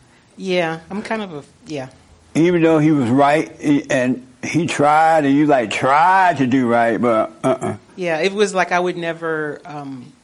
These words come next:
Speaker 1: submit.
Speaker 2: Right.
Speaker 1: I
Speaker 2: And
Speaker 1: would
Speaker 2: wha-
Speaker 1: never just kinda, like, it was always a fight. Instead of just kinda, like, just relax, just relax. <laughs> You know,
Speaker 2: Right.
Speaker 1: like, just kinda
Speaker 2: Let
Speaker 1: relax.
Speaker 2: go
Speaker 1: Just
Speaker 2: and
Speaker 1: let
Speaker 2: be.
Speaker 1: it go.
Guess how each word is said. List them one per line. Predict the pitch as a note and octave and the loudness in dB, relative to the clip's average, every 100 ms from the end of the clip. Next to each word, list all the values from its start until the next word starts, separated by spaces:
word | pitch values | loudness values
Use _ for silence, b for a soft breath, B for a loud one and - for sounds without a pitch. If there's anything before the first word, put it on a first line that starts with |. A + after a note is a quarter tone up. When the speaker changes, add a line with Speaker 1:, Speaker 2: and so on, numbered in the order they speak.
| _ _ _ _ _ _ _ _ _ _ | _ _ _ _ _ _ _ _ _ _
Speaker 1:
submit. | - E3+ D3+ C#3+ - - _ _ _ | -8 -8 -6 -8 -10 -18 _ _ _
Speaker 2:
Right. | - C#3 C3 A2+ - | 0 2 2 0 2
Speaker 1:
I | |
Speaker 2:
And | D3+ | 4
Speaker 1:
would | C3+ | 4
Speaker 2:
wha- | C#3+ | 4
Speaker 1:
never | G3+ G3 | 2 2
just | G3 G3 - - | 2 0 -2 -6
kinda, | A3 F3 E3 | -4 -2 -2
like, | D#3+ D#3 D3 - _ b b b b b b b _ - | -2 -4 -8 -20 _ b b b b b b b _ -8
it | F#3+ | -2
was | F#3 | 2
always | F#3+ G3 G3 | 2 4 0
a | E3 | -2
fight. | - F3+ D3 - - | -4 -2 -2 -4 -14
Instead | D#3 - G3 | -12 -6 -4
of | F#3+ | -4
just | F3+ - - | -6 -8 -10
kinda, | F#3+ F3 | -10 -6
like, | D#3+ D3+ D3+ | -4 -6 -6
just | F3 F3+ - - _ _ _ | -10 -10 -14 -20 _ _ _
relax, | E3 E3 A3 C4 E3 | -12 -8 -8 -10 -10
just | G3 G#3 - _ F3 | -8 -8 -12 _ -10
relax. | A3 E4+ - - - - - | -4 -4 -6 -12 -18 -20 -8
<laughs> | |
You | B2 | 0
know, | C#3 - | 4 4
Speaker 2:
Right. | B3 | 4
Speaker 1:
like, | G3+ - | 2 0
just | C4+ D4 | -8 -10
kinda | F4+ F4 B3+ - - _ - | -6 -6 -6 -8 -18 _ -2
Speaker 2:
Let | D#3 F#3+ F#3+ | 2 2 2
Speaker 1:
relax. | B3+ - - | 4 4 4
Speaker 2:
go | G3+ G#3 D#3 | 4 4 2
Speaker 1:
Just | D#3+ | 2
Speaker 2:
and | D3+ | 2
Speaker 1:
let | B2+ | 2
Speaker 2:
be. | F#2 | 0
Speaker 1:
it | |
go. | - - - | -2 -2 -6